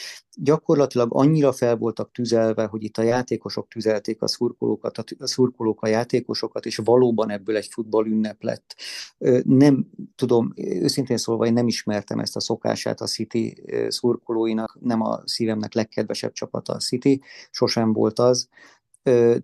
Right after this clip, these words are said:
de nem ismertem ezt a szokásukat, hogyha az, hogy hátat fordítanak a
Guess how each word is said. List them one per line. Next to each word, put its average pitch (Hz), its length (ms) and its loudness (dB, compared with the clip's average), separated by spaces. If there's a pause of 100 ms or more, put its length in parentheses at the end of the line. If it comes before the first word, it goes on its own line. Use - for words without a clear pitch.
de 120 360 2
nem 131 220 2
ismertem 110 480 -4
ezt 107 180 -10
a 110 60 -4
szokásukat, 113 680 -6
hogyha - 440 -2
az, 107 140 -2
hogy - 240 -8
hátat 113 360 -4
fordítanak 113 720 -8
a - 340 0